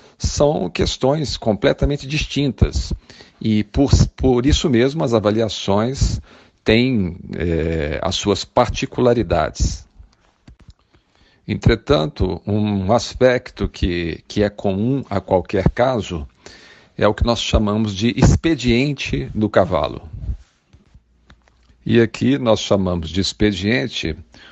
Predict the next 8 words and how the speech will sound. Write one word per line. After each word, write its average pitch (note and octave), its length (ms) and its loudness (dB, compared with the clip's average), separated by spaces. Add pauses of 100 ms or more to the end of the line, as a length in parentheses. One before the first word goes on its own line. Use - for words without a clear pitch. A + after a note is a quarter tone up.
(140)
o G#2 120 -4
comportamento B2 1160 0
do F2 120 -4
cavalo F2 640 -2 (600)
quando A2+ 640 0 (120)
ele G2+ 340 -2
está F2+ 680 -2
executando A#2 1120 -2